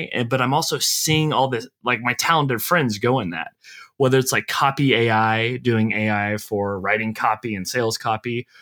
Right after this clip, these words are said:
or, uh, Genie A I, where they will actually take a white paper or a blog post, and they'll summarize it for you with their A I. So I'm super interested to see more and more startups that are emerging, and, like, the smart people I know going there. Like,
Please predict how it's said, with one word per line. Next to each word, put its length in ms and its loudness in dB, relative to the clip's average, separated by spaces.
or, 300 2
uh, 340 0
Genie 440 4
A 180 0
I, 400 -2
where 420 2
they 140 2
will 180 2
actually 460 0
take 460 -2
a 300 -2
white 300 2
paper 360 0
or 140 4
a 40 0
blog 340 0
post, 400 -2
and 100 4
they'll 80 0
summarize 640 2
it 140 -4
for 200 0
you 140 2
with 200 2
their 180 0
A 160 2
I. 340 -2
So 140 -2
I'm 320 2
super 580 0
interested 520 0
to 60 -4
see 320 0
more 360 4
and 80 2
more 180 2
startups 580 0
that 120 0
are 60 0
emerging, 680 -2
and, 360 -2
like, 240 -2
the 160 -4
smart 280 4
people 180 2
I 80 2
know 180 2
going 260 0
there. 120 -2
Like, 160 -6